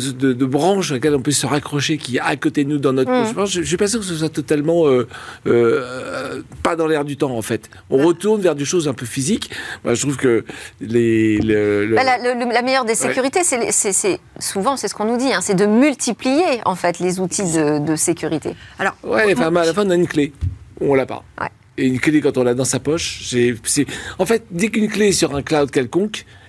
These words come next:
Speaker 1: elle attire plus de pirates, forcément, parce que dans un cloud, il y en a plusieurs.
Speaker 2: Bon,
Speaker 1: Quand
Speaker 2: un
Speaker 1: elle est dans
Speaker 2: mot,
Speaker 1: ma poche, ça
Speaker 2: Stéphanie,
Speaker 1: devient
Speaker 2: faut qu'on
Speaker 1: plus
Speaker 2: passe à l'autre
Speaker 1: compliqué.
Speaker 2: actu après.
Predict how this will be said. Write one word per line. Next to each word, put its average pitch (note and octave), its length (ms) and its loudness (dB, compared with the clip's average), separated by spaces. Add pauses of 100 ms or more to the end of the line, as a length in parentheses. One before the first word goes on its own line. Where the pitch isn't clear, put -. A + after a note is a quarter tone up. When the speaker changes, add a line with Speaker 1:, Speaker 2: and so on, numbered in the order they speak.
(100)
Speaker 1:
elle B2+ 160 0
attire B2+ 280 0
plus A#2+ 180 -4
de A2 80 -4
pirates, D3 300 -2
forcément, D3+ 400 -6
parce - 160 -10
que A#2+ 80 -4
dans G#2+ 180 0
un A2 80 -2
cloud, A2 180 -2
il B2+ 100 -2
y - 20 -4
en - 20 -4
a F#2+ 60 -6
plusieurs. F#2+ 380 -6
Speaker 2:
Bon, F#3 140 4
Speaker 1:
Quand - 80 2
Speaker 2:
un D4 100 2
Speaker 1:
elle D#4+ 40 0
est - 60 2
dans C#4 80 4
Speaker 2:
mot, B3 60 2
Speaker 1:
ma C#3 120 0
poche, - 80 -4
ça F3+ 60 2
Speaker 2:
Stéphanie, A3+ 320 2
Speaker 1:
devient C#3+ 100 2
Speaker 2:
faut A#3 80 0
qu'on - 20 0
Speaker 1:
plus A3+ 120 0
Speaker 2:
passe - 80 -2
à G#3+ 60 2
l'autre G#3+ 180 -2
Speaker 1:
compliqué. G#3 240 -2
Speaker 2:
actu - 180 -4
après. A3 180 -2